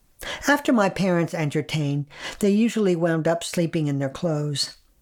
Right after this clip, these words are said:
My sisters and I would get up early the next morning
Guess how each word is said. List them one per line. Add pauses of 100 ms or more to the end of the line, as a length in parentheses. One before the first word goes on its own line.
(160)
My
sisters
and
I
would
get
up
early
the
next
morning